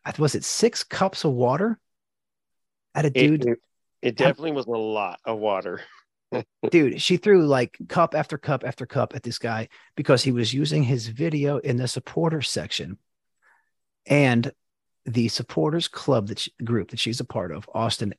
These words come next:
Speaker 1: Anthem, does not, it's like a rule, like, no cell phones in the supporter section, which I think is fucking stupid because it's America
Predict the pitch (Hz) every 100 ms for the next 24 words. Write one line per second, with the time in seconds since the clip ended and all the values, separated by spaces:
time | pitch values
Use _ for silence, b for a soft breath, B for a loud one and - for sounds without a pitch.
0 | _ - 110 - - - _ _ _ _
1 | _ _ _ _ - _ _ 139 123 123
2 | 127 127 120 107 98 - 127 - 117 110
3 | 104 117 107 101 - 120 117 - 143 -
4 | 151 151 160 165 160 151 - 208 196 240
5 | 233 170 175 170 - 170 170 B B 120
6 | 117 - - 143 147 117 - 147 143 -
7 | 220 196 156 147 117 - 107 104 - -
8 | 110 - 143 180 190 143 156 151